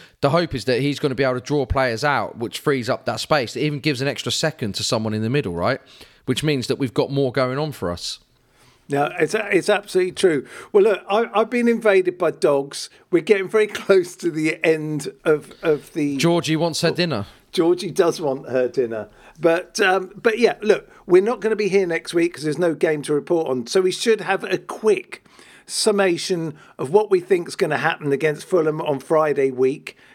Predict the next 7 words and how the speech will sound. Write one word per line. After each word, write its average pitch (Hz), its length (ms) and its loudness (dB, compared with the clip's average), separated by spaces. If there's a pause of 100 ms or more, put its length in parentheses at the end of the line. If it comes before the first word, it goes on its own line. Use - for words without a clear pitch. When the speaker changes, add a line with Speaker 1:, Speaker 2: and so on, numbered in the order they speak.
Speaker 2:
at - 220 -2
the 127 80 -4
Bridge. 143 480 0 (220)
And 160 400 -2
predictions, 185 580 -2
please. 120 400 -2 (260)
Andy, 214 580 0